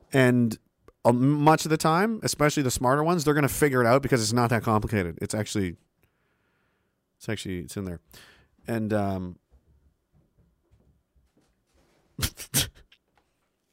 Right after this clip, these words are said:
oh my goodness. I just got a great super chat that I can't, I, I, wow. D J Conkle says, "There was a guy in Ryan Dawson's Telegram last night saying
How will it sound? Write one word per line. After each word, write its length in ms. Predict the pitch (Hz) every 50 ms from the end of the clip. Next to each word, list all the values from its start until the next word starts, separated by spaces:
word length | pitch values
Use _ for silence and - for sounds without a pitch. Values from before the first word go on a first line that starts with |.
| _ _ _ _ _ _ _ _ _ _ _ _ _ _ _ _ _ _ _ _ _ _ _ _ _ _ _ _ _ _ _ _ _ _ _ _ _ _ -
oh 140 | 123 117 139
my 160 | 147 151 143
goodness. 560 | 139 135 151 147 143 123 110 92 - - - - -
I 80 | 131
just 180 | 135 139 139 -
got 120 | 156 139
a 40 | 135
great 260 | 117 117 123 131 143
super 240 | - - 139 123 135
chat 260 | 120 - 131 117 107 -
that 80 | 110
I 60 | 110 104
can't, 200 | - 131 - -
I, 140 | 120 120 -
I, 280 | - 113 107 107 101 95 - _ _ - -
wow. 260 | 101 101 92 85 - _ _ - - _ _ _ _ -
D 100 | - 143
J 140 | 147 160 151
Conkle 300 | 139 139 139 139 139 117
says, 180 | - 117 98
"There 80 | - 120
was 100 | 120 113
a 60 | 120
guy 240 | 98 120 131 143 151
in 80 | 147 123
Ryan 200 | 123 123 131 123
Dawson's 300 | 120 120 113 - 107 -
Telegram 380 | - 113 120 113 110 104 101
last 240 | 101 101 98 95 -
night 140 | 104 98 -
saying 240 | - 101 101 98